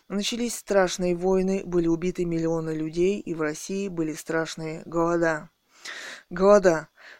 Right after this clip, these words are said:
Новая революционная власть так и не смогла решить ни один из этих вопросов. Это состояние русского общества длится уже сто лет,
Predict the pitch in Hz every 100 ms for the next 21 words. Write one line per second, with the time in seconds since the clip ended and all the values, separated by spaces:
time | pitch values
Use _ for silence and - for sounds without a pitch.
0 | - 196 220 226 220 - - 175 180 190
1 | - 196 180 175 170 175 185 196 - 185
2 | 202 180 180 - 175 170 175 180 175 -
3 | 170 - 175 165 170 180 170 160 160 165
4 | 170 165 175 165 - - _ - - -
5 | 180 202 202 196 196 202 208 208 185 185
6 | - 175 175 180 - - 196 196 180 180
7 | 180 165 170 170 - 170 180 196